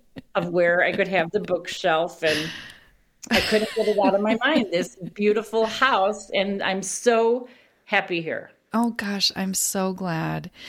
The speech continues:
Speaker 1: Yeah.
Speaker 2: because, um, we are so happy. I didn't know this, but it was a dream of Linda's to be, to have an office <laughs> above a bookstore or, or perhaps an apartment or whatever, but it really is such a treat. I'm so, so excited for all of us. And,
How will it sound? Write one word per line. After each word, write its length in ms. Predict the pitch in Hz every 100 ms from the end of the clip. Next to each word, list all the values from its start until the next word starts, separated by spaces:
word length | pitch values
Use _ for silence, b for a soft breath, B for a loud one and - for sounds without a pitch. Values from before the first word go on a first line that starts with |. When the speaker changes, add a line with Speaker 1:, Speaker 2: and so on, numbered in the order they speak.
| B
Speaker 1:
Yeah. 160 | 294 165
Speaker 2:
because, 600 | 202 - 202 185 175 - 190
um, 400 | 180 170 170 -
we 220 | 180 185
are 100 | 175
so 200 | 170 165
happy. 560 | 156 156 - 165 165 -
I 120 | 180
didn't 220 | 185 202 -
know 180 | 180
this, 220 | 175 175 -
but 160 | 170
it 100 | 170
was 240 | 165 165 -
a 40 |
dream 320 | 165 175 185 185
of 180 | 170
Linda's 440 | 170 170 165 160 -
to 100 | 170
be, 340 | 160 175 170 -
to 140 | 175
have 240 | 165 175 180
an 100 | 175
office 340 | 165 170 -
<laughs> 0 |
above 360 | 170 - - -
a 40 |
bookstore 800 | 202 - - - - 202 - - - B -
or, 240 | 240 226 B B
or 100 | 254
perhaps 440 | 269 302 247 -
an 60 | 226
apartment 520 | 202 196 - 190 180
or 180 | 202 208
whatever, 500 | 226 - - 202 196
but 420 | - - - - - B B
it 260 | 339 233 -
really 400 | 247 247 247 226
is 180 | 196 -
such 300 | 208 190 196
a 60 |
treat. 440 | 185 - 165 151 -
I'm 280 | 175 175 -
so, 480 | - - 175 170
so 300 | 175 - 165
excited 500 | 156 - 151 160 151
for 200 | - 139
all 200 | 139 156
of 100 | 156
us. 220 | - - -
And, 260 | 208 202